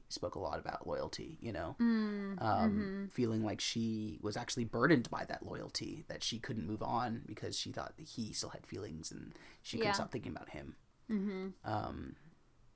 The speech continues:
Speaker 1: and she seems like a hard worker. She wants to, you know, start her own salon and go back to school and do things like that. So I, I could argue Hufflepuff for her.
Speaker 2: I can see bravery in her, too, though, because
Speaker 1: Mm.
Speaker 2: the way in which,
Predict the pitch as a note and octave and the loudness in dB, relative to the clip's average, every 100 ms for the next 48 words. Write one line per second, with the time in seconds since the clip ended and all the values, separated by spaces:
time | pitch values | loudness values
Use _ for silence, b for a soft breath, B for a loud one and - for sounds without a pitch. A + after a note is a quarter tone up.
0 | - - - - C3 C3 C#3+ F#3 B3 - | -20 -20 -20 -4 -2 0 2 2 0 0
1 | C3 A#2 A#2 - D3 - A#2+ - A#2 A2+ | 0 2 2 4 2 2 0 0 0 0
2 | - A2+ A2 - - - - - G#2+ G#2+ | -2 -2 -2 -6 -14 -8 -2 -2 -2 -2
3 | - A#2+ F3 F3 B2+ A#2+ - - - F#3+ | -2 4 8 8 6 2 0 -2 2 6
4 | F#3 F3+ D#3+ B2+ A#2+ - - - B2 B2+ | 8 10 8 4 0 -4 -8 -4 -4 -4
5 | - - - - - C#3 C#3+ F#3+ - C3+ | -6 -4 -4 -4 -6 -6 -4 -4 0 0
6 | A#2+ A#2+ C#3+ - - A#2 A2+ A2+ - B | 0 -2 -2 -2 -6 -4 -2 -2 -8 B
7 | B B B - F4+ G4+ C#5+ C5+ - C#5 | B B B 4 4 6 0 2 2 2
8 | B3+ F#3+ G#3 D#4+ D4 G#3 F#3 D#3 E3+ D#3 | 4 4 4 4 4 6 4 0 0 -2
9 | - A3 G3 - - G#3+ - b b b | 0 2 2 0 -2 -6 -10 b b b
10 | - G3+ F#3+ - D3 F#3 F#3 F#3 - - | -2 -2 0 4 6 8 6 0 -4 -8
11 | - - - F#3+ A3 A3 G#3+ G#3+ F#3+ G#3 | -12 -20 -8 8 10 12 10 8 6 2
12 | G3+ F#3+ - - | 2 0 -2 -6